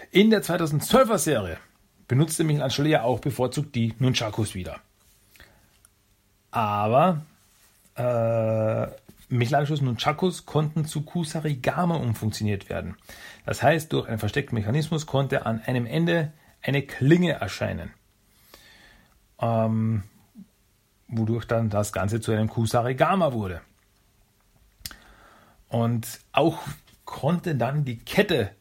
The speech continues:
zwischen den zwei Teilen wesentlich länger werden, sodass er dann wirklich auch Gegner damit einwickeln konnte oder,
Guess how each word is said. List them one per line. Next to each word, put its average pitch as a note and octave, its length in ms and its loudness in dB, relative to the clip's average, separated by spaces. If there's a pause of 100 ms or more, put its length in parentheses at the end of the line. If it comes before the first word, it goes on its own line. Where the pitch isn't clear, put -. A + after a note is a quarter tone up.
(160)
zwischen B2+ 240 0
den A#2 140 0
zwei G#2 400 -2
Teilen A#2 640 -2
wesentlich D3 500 2
länger B2+ 400 2
werden, F2 340 -6 (960)
sodass G#2 320 -4
er A2 120 -2
dann G#2+ 200 0
wirklich A2+ 300 -2
auch G2+ 160 -4
Gegner A#2+ 280 -2
damit A2 200 -2
einwickeln C#3 540 2
konnte A2+ 500 0
oder, G#2+ 380 -2